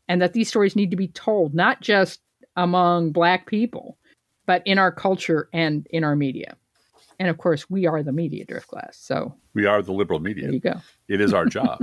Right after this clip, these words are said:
Speaker 1: <laughs> It is
Speaker 2: And
Speaker 1: our
Speaker 2: this is,
Speaker 1: job.
Speaker 2: this is called No Fair Remembering Stuff. And I think it's George Orwell who said, "Who, he who controls the past controls the future."
Speaker 1: Yeah.
Speaker 2: I mean,
Speaker 1: Yeah.
Speaker 2: really, it, you know, the people who, history is a fight over history,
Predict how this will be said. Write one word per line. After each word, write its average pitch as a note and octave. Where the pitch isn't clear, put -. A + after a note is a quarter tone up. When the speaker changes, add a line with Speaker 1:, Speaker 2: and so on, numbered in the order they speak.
Speaker 1:
<laughs> -
It G3+
is E3+
Speaker 2:
And E3+
Speaker 1:
our -
Speaker 2:
this E3+
is, C#3+
Speaker 1:
job. -
Speaker 2:
this A2
is D#3
called G#2
No G2+
Fair G2
Remembering F#2
Stuff. -
And A2
I A#2+
think A3
it's C4+
George C3
Orwell A#2
who B2
said, B2+
"Who, C3
he C3
who A#2+
controls G#2+
the G2
past G2+
controls F#2
the D#2+
future." F2+
Speaker 1:
Yeah. F3
Speaker 2:
I G3+
mean, -
Speaker 1:
Yeah. E3
Speaker 2:
really, C3
it, A#2+
you C#3+
know, A#2
the A2+
people F#3
who, -
history G#2
is C3
a B2
fight D3
over B2
history, -